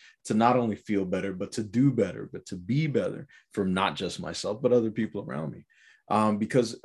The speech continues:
when you, you, and you can always tell when a transition is happening, that person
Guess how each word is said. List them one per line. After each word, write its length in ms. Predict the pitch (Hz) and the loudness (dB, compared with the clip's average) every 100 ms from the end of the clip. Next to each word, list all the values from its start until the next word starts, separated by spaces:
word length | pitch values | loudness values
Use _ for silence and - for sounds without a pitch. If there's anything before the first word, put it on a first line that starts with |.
| - - | -18 -16
when 260 | 127 139 147 | 0 4 6
you, 420 | 160 165 156 139 _ - | 6 6 4 -2 _ -6
you, 240 | 131 202 | -2 2
and 120 | - | 4
you 100 | 170 | 4
can 140 | 208 175 | 4 6
always 260 | 170 156 | 6 4
tell 200 | 151 185 156 | 4 2 4
when 100 | 113 | 0
a 40 | |
transition 500 | - 107 90 95 - | 0 0 0 -6 -6
is 140 | 82 - | -10 -6
happening, 420 | 80 82 104 120 | -4 -4 -4 -2
that 200 | 107 - | -2 -2
person 460 | 120 117 117 107 | -2 -2 0 0